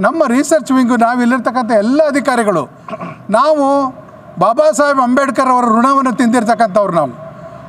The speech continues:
ಅವರ ಭಿಕ್ಷೆಯಲ್ಲಿ ಬದುಕ್ತಕ್ಕಂಥ ನಾವು, ಅವರ ಪರವಾಗಿ ನಾವು ಹೋರಾಟವನ್ನು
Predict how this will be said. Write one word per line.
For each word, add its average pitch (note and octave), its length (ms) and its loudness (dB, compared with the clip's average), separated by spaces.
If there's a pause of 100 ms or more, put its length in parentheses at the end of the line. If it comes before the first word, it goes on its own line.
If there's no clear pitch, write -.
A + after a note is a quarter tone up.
(160)
ಅವರ C#4 180 2 (640)
ಭಿಕ್ಷೆಯಲ್ಲಿ D#4 540 2
ಬದುಕ್ತಕ್ಕಂಥ B3+ 520 0 (160)
ನಾವು, A3+ 220 0 (680)
ಅವರ C4 140 2 (140)
ಪರವಾಗಿ C#4+ 440 2
ನಾವು C4 240 0
ಹೋರಾಟವನ್ನು A#3+ 460 2